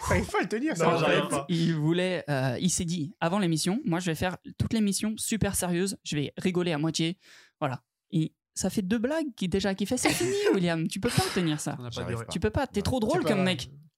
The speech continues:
Speaker 3: Ah, putain. Regardez, sa gueule est drôle.
Speaker 4: Ah.
Speaker 3: En face de moi.
Speaker 1: Voilà, ça va tirer à balles
Speaker 3: Mais il
Speaker 1: réelles,
Speaker 3: n'est
Speaker 1: là.
Speaker 3: pas le dernier.
Speaker 1: Là,
Speaker 2: Ouais.
Speaker 1: ça va tirer à balles réelles.
Speaker 3: Ah, celle-là, elle est, elle est, elle est plutôt, elle est plutôt chaude. Parce que c'était quelqu'un de plutôt dur à décrire.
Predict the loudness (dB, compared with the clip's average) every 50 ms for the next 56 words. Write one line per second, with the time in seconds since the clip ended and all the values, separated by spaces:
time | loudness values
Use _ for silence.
0 | _ -18 -18 -16 -18 -20 _ _ -4 -2 0 0 0 -2 -4 -4 -2 0 0 0
1 | -2 -4 _ _ _ _ _ _ _ -4 0 0 2 2 2 2 2 0 0 0
2 | 0 0 0 0 0 0 2 0 0 -2 -4 _ _ _ _ _ -20 -20 -18 -10
3 | -4 0 0 0 0 -2 -6 -16 _ _ -20 -20 -20 -20 -20 -20 -20 _ _ _
4 | _ _ _ _ _ _ -2 0 2 2 2 2 2 2 2 0 0 -4 -6 -6
5 | -8 -8 -10 -12 -14 -16 -16 -16 -16 -14 -14 -14 -14 -14 -16 -18 -20 _ _ _
6 | _ _ _ -8 -6 -4 -2 -2 -2 0 0 0 0 0 2 2 2 4 4 4
7 | 4 4 4 2 2 2 2 2 2 2 2 2 2 2 0 0 -2 0 0 2
8 | 2 2 2 2 2 2 0 0 -2 -2 -2 -4 -4 -4 -4 -6 -6 -8 -10 -12
9 | -14 -16 _ -20 -20 -18 -12 -10 -8 -4 -2 0 0 2 2 2 2 0 0 0
10 | 0 0 0 0 0 0 0 0 0 -2 -2 -4 -4 -2 -2 0 0 0 0 -2
11 | -2 -4 -4 -4 -6 -4 -4 -4 -4 -4 -6 -6 -8 _ _ -20 -20 -20 -18 -18
12 | -18 -18 -14 -8 -6 -2 0 0 0 0 -2 -2 -2 -2 -2 -2 -2 -2 -2 -2
13 | 0 -2 -2 -2 -2 -2 -2 -2 0 0 0 0 2 2 0 -2 -2 -4 -6 -10